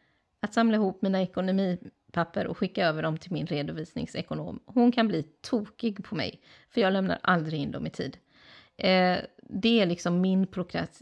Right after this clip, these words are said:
största prokrastineringspuck. Den, alltså, den är hopplös för min del. Men jag vet om det.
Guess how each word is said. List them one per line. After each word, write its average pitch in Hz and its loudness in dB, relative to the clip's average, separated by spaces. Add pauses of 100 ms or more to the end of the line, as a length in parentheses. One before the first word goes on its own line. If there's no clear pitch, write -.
största - -2
prokrastineringspuck. 165 -4
Den, 160 -2
alltså, 170 -2
den 180 0
är 170 -2
hopplös 170 -4
för 196 -4
min 147 -2
del. 131 -6 (460)
Men 247 6
jag 269 6
vet 269 4
om 175 0
det. 262 0